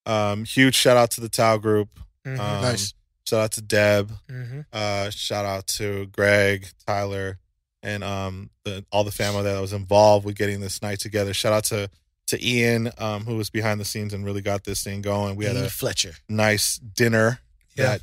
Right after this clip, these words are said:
Speaker 1: two of you couldn't make it to 'cause y'all were laying fucking Costco,
Speaker 3: <laughs>
Speaker 1: fucking hardwood, laminate.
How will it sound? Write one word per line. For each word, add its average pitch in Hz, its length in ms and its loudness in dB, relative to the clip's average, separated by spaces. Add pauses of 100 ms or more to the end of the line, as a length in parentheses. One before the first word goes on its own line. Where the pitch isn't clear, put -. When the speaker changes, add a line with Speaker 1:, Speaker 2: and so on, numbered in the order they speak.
Speaker 1:
two 120 220 2
of 104 80 -4
you 107 160 -2
couldn't 104 240 -4
make 107 200 -4
it - 80 -16
to 110 120 -8
'cause 101 140 -10
y'all 101 120 -2
were 98 80 -4
laying 101 320 -2
fucking 95 480 -10 (680)
Costco, 113 920 6 (400)
Speaker 3:
<laughs> - 120 -18
Speaker 1:
fucking 104 440 4
hardwood, 113 680 8
laminate. 113 520 4